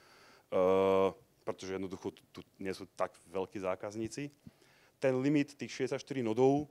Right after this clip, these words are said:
v Cloud Foundation neplatí, pretože vy si robíte workload domeny, kde môžete mať koľko chcete vSAN klástrov, takže keď budete chcieť mať deväťsto vSAN serverov, tak z Cloud Foundation to není žiadny problém. Ale tak, ako som povedal,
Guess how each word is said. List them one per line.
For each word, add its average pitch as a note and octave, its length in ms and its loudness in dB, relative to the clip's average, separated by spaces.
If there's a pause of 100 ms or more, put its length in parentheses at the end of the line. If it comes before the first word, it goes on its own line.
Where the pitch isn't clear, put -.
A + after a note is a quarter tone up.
v G2 240 -20
Cloud A#2 240 0
Foundation A2+ 400 -2
neplatí, G#2+ 400 -2
pretože G#2 320 -10
vy G2 80 -10
si G#2 160 -10
robíte G#2 480 -6
workload G#2 400 -4
domeny, G#2 320 -4
kde G2 80 -8
môžete G2+ 320 -6
mať F#2 240 -2 (1040)
koľko G2 240 -8
chcete F#2+ 240 -12 (160)
vSAN G2 320 -10
klástrov, F#2 400 -2
takže F2 160 -14
keď F2+ 160 -14
budete F#2 240 -10
chcieť - 160 -18
mať F2+ 220 -10 (1080)
deväťsto F#2 560 -8
vSAN F2+ 560 -10
serverov, G2 480 -4
tak F2 160 -12 (400)
z - 80 -20
Cloud F#2+ 160 -2
Foundation F#2+ 480 -8
to F2 80 -12
není F#2 160 -6
žiadny G#2+ 240 -6
problém. G#2+ 400 -4 (1120)
Ale G2+ 240 4
tak, - 320 0
ako G#2 160 -6
som A2 160 -12
povedal, G2 240 0